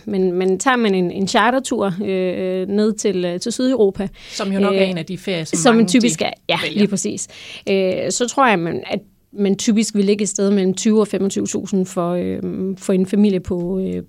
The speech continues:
Speaker 1: på fire.
Speaker 2: På for en, en uges penge der?
Speaker 1: Ja, det vil jeg sige. Øh, afhængig af, hvor gode tilbud man har, øh, man har fundet, så vil jeg sige, jamen, der er nok til en uge, øh, maks to uger, hvis man har været, øh,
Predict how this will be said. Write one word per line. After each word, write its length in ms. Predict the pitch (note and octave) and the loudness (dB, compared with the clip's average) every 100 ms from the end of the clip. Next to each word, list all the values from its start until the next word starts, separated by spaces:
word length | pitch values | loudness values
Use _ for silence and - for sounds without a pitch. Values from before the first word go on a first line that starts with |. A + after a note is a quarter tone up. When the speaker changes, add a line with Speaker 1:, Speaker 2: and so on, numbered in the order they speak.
| _ | _
Speaker 1:
på 100 | A3 | -8
fire. 280 | G#3+ F3+ G3 - _ - | -6 -6 -6 -10 _ -14
Speaker 2:
På 140 | G#3+ | -12
for 200 | G3+ G#3+ | -10 -8
en, 260 | G3+ G3 F#3+ | -6 -8 -10
en 120 | - G3+ | -8 -8
uges 180 | G3+ | -8
penge 280 | - A3+ A#3 | -8 -6 -4
der? 160 | A3+ G3+ F#3+ - - - - - - | -4 -6 -8 -16 -18 -20 -20 -16 -6
Speaker 1:
Ja, 180 | D3 D#3 - | -4 -2 -2
det 100 | F#3+ | 0
vil 80 | |
jeg 100 | F#3 | 0
sige. 240 | G3 G#3 G#3 | 0 0 0
Øh, 560 | G3+ G#3+ G3 F#3 G3 | 0 -2 -2 0 0
afhængig 340 | G#3 B3 A#3+ A3+ | 2 4 4 4
af, 60 | |
hvor 100 | G3+ | 2
gode 320 | G3 G#3 A3+ A3+ | 2 2 2 2
tilbud 300 | A#3+ A3 A#3+ | 0 2 2
man 200 | G3 F#3+ | 2 0
har, 240 | F#3 F3+ | 0 0
øh, 240 | F#3 F#3+ G3 | 2 2 2
man 120 | G#3 | 2
har 80 | G#3 | 0
fundet, 340 | G#3 G#3 A3+ | 0 2 2
så 120 | A3 | 0
vil 120 | G3 F#3 | -2 -2
jeg 100 | F#3+ | -2
sige, 160 | A3+ | 0
jamen, 160 | A3 G#3 | 2 2
der 140 | G#3 A3 - | 0 -2 -2
er 60 | A3 | 0
nok 180 | G#3 G#3 | 0 0
til 140 | - | 0
en 100 | F#3 | 2
uge, 340 | G3 G#3+ A3 G#3 - | 4 4 4 0 -2
øh, 400 | F#3 F3+ - - | -2 -2 -4 -2
maks 280 | G#3+ - | -2 -2
to 200 | - A3+ | -2 0
uger, 200 | G3+ G3 | 2 0
hvis 180 | F#3+ F#3+ | 0 -2
man 140 | F#3+ F#3 | -2 -2
har 100 | F#3 | -4
været, 440 | G3 F#3+ F3+ F3+ | -4 -4 -4 -4
øh, 280 | F#3+ F3 F#3 | -4 -6 -6